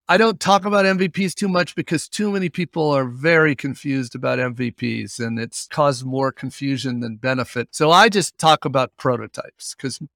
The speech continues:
M V Ps should be prototypes anyway. And I explained to teams that there's four critical kinds of prototypes, and your team needs to be skilled in all four of those because you're gonna need all four of those.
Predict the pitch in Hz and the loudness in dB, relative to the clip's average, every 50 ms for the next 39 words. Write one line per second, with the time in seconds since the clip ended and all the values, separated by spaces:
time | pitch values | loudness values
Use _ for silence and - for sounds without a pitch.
0 | _ _ 160 185 202 175 190 175 - - - 151 147 135 - - 127 117 117 117 | _ _ 0 0 2 2 0 -2 -2 -2 -2 -2 -2 -2 -4 -6 -6 -6 -6 -6
1 | 110 - - 123 120 117 113 - 127 123 123 - - 120 117 127 127 - - 131 | -6 -4 -4 -2 -2 -2 -4 -6 -8 -8 -8 -8 -10 -12 -12 -12 -12 -12 -10 -8
2 | 135 131 135 143 147 139 - - - - 170 175 170 170 151 131 - - - 165 | -6 -4 0 0 0 -2 -2 -8 -6 -2 0 0 0 0 -2 -4 -8 -8 -6 -4
3 | 156 156 151 147 131 135 123 - - 127 120 117 113 - _ _ 185 185 185 190 | -2 -2 -2 -2 -4 -4 -8 -6 -6 -6 -6 -6 -8 -12 _ _ -2 0 2 2
4 | 185 - - - - - 170 196 202 185 185 - 170 160 - - - 151 151 147 | 2 0 -2 -8 -6 0 2 4 4 2 2 0 -4 -6 -6 -4 -4 -2 -2 -2
5 | 139 123 120 107 - - 131 131 127 120 113 - 120 - - - - - - _ | -2 -4 -6 -6 -2 -2 0 2 2 0 -2 -4 -10 -12 -12 -16 -20 -20 -16 _
6 | 127 127 135 143 151 143 - - 160 156 160 151 147 147 147 135 - - 135 131 | -6 -2 0 0 0 0 -2 -2 -2 0 0 0 0 -2 -4 -6 -8 -10 -8 -6
7 | 135 123 - - - - 135 131 127 127 127 117 120 113 123 147 156 165 165 - | -6 -6 -6 -8 -6 -4 -4 -2 -2 0 0 -2 -2 -2 0 0 2 2 0 -2
8 | - - 147 147 143 135 123 117 110 - - - - - _ _ _ 120 107 110 | -4 -6 -2 0 2 2 2 0 -2 -6 -14 -20 -20 -20 _ _ _ -8 -4 -2
9 | 131 139 143 165 165 175 180 180 190 202 202 185 156 135 120 107 107 120 135 - | -2 0 0 0 2 2 2 2 4 4 4 4 4 4 2 2 2 0 -2 -4
10 | - 151 139 135 - 127 - - - - - - - | -6 -6 -6 -6 -6 -8 -12 -16 -20 -20 -18 -20 -20